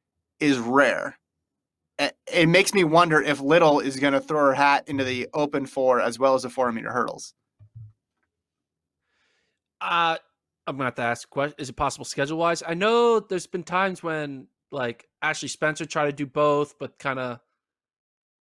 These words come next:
Speaker 2: I think she ended up not making either team, maybe? I, I don't recall. But I know it's hard to do both 'cause it's six four hundreds you have to run, right? It's three rounds and
Speaker 1: Yeah.
Speaker 2: three rounds.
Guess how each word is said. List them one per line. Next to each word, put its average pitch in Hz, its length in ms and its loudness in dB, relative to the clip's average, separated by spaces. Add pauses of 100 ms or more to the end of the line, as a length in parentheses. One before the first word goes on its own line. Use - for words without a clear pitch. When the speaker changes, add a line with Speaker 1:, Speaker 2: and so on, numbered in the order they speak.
(220)
Speaker 2:
I 127 100 -8
think 139 180 -6
she - 100 -10
ended 143 140 -8
up 131 40 -16
not 135 140 -6
making 135 260 -8
either 147 180 -8
team, 202 280 -10
maybe? 202 440 -14
I, 147 80 -18 (140)
I 139 60 -16
don't 131 180 -12
recall. 127 480 -10
But 151 120 2
I 156 40 6
know 220 200 4
it's 175 120 2
hard 165 260 0
to 135 60 -16
do 131 120 -4
both 117 340 -4
'cause - 160 -8
it's - 160 -12
six - 480 -4
four 160 300 -2
hundreds 131 420 -8
you 131 80 -8
have 120 80 -10
to 117 80 -14
run, 123 260 -2
right? 123 300 -6 (160)
It's - 80 -20
three 156 220 -4
rounds 151 300 0
and 165 80 2
Speaker 1:
Yeah. 160 40 -8
Speaker 2:
three 143 180 -4
rounds. 120 440 -8